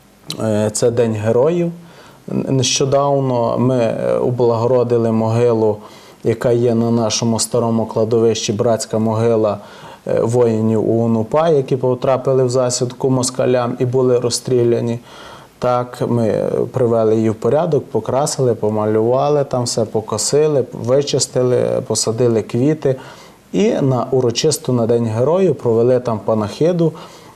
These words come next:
Е, отець Роман Григораш відправив панахиду, де були присутні просвітяни,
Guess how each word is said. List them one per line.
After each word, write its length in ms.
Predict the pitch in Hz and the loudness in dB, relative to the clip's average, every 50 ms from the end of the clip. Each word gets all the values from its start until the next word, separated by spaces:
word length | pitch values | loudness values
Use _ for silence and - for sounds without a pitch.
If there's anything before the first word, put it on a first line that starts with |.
| - - - - | -16 -12 -8 -4
Е, 320 | - 120 117 117 110 107 | -2 0 0 0 0 2
отець 580 | 113 113 113 107 113 117 - 131 120 113 - - | 2 2 2 2 2 2 2 0 0 0 -2 -2
Роман 380 | 113 113 113 113 113 110 107 107 | 0 0 2 0 0 0 -2 -2
Григораш 640 | 104 107 110 101 101 107 113 120 117 110 - - | -2 -2 -2 0 0 0 2 2 2 0 0 -4
відправив 380 | 110 101 - - 120 110 110 104 | -6 -4 -2 -2 0 0 0 0
панахиду, 680 | 98 - 110 110 107 107 - - 170 190 185 185 156 127 | 0 -2 -2 -2 -4 -4 -2 0 0 0 0 0 -2 0
де 180 | 123 120 113 | 0 0 0
були 280 | 101 117 120 117 110 107 | 0 2 2 2 2 0
присутні 520 | - - 127 - - - 117 113 - 113 | 0 -2 -4 -2 -2 -2 -4 -2 -4 -6
просвітяни, 800 | 95 - - 104 - - - 110 101 - 120 113 110 107 104 101 | -4 -4 -4 -6 -4 -4 -4 -4 -2 0 0 0 0 -2 -4 -4